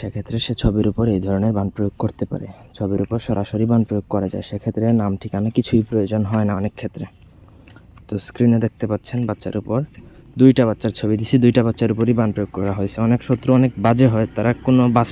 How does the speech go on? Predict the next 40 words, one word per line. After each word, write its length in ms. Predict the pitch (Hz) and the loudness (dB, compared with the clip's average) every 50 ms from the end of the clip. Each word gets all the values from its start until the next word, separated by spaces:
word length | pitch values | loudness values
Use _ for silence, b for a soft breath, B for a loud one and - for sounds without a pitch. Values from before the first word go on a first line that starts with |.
| - | 0
বিচার 180 | 123 - 127 123 117 - | 0 2 2 2 2 2
করে 140 | 117 101 104 | 2 2 2
না, 40 | 113 | 2
বান 160 | 110 107 113 110 - | 2 4 2 2 2
প্রয়োগ 180 | - 117 107 - - | 2 0 0 2 4
করে 160 | 127 123 113 104 | 4 4 4 2
ফেলে। 180 | 113 95 95 - - - - - - - _ - 104 113 | 0 -2 -4 -6 -8 -12 -14 -14 -14 -16 _ -16 -16 -14
দেখা 160 | 110 110 117 110 | -10 -10 -8 -8
যায় 120 | 113 113 113 | -6 -6 -4
ওরা 120 | 113 113 113 - - | -4 -6 -6 -8 -8
ছোট 140 | 117 110 117 113 107 110 | -6 -2 -2 -2 -2 -2
বড় 140 | 107 107 107 107 - - | -2 -2 -2 -4 -4 -2
কোনো 160 | 120 120 120 120 110 107 | 0 2 2 2 0 -2
বাছ 120 | 110 - - 110 | -4 -6 -6 -6
বিচার 200 | 104 113 107 98 - - | -6 -6 -6 -6 -4 -6
করে 120 | 104 101 101 | -6 -6 -6
না। 60 | 101 101 104 104 104 | -8 -10 -10 -10 -12
একটা 140 | - - 95 - | -10 -10 -10 -6
ছোট 120 | - 120 117 117 | -6 -2 -2 0
বাচ্চার 260 | 117 113 - - 107 110 113 | -2 -2 -4 -6 -8 -8 -8
উপর 140 | 110 107 110 104 | -8 -8 -8 -8
বান 120 | 107 110 107 98 | -8 -8 -8 -6
প্রয়োগ 200 | - 113 110 - - | -6 -8 -8 -8 -8
করা 120 | - 107 104 - | -8 -8 -8 -8
কতটা 280 | - - - - - 110 117 123 | -10 -14 -14 -10 -4 -2 0 0
নিকৃষ্ট 380 | 123 117 - - 120 - - - 110 110 | 0 0 -2 -4 -6 -6 -4 -4 -2 -2
মন 100 | 113 110 110 | -2 -2 -2
মানসিকতার 500 | 107 107 107 107 107 - 110 104 - 107 110 107 | -2 -4 -4 -6 -8 -10 -10 -8 -6 -6 -6 -4
উদাহরণ 340 | 107 113 104 104 107 107 113 - 123 | -4 -4 -4 -4 -6 -6 -8 -8 -10
আপনারা 240 | 113 - - 107 110 107 - | -12 -10 -8 -6 -6 -6 -8
স্ক্রিনে 280 | - - 113 110 110 107 101 | -4 -2 -2 0 0 -2 -4
দেখতে 180 | 101 - - 107 98 | -6 -8 -8 -10 -10
পাচ্ছেন। 300 | 101 - - - 107 107 127 - B B B B B B B B - - | -10 -10 -12 -10 -12 -12 -12 -14 B B B B B B B B -10 -10
এই 40 | - - - | -8 -4 -2
ছোট 120 | 117 104 | 0 0
বাচ্চা 300 | 113 110 110 - - - - - - | 0 0 -2 -4 -6 -10 -10 -2 4
কী 100 | 135 131 131 127 | 4 6 6 6
বা 80 | 120 117 113 113 | 4 0 0 0
বুঝে 260 | 120 117 - 120 107 110 104 | -2 -2 -2 -2 -4 -4 -4
ওর 80 | 101 | -4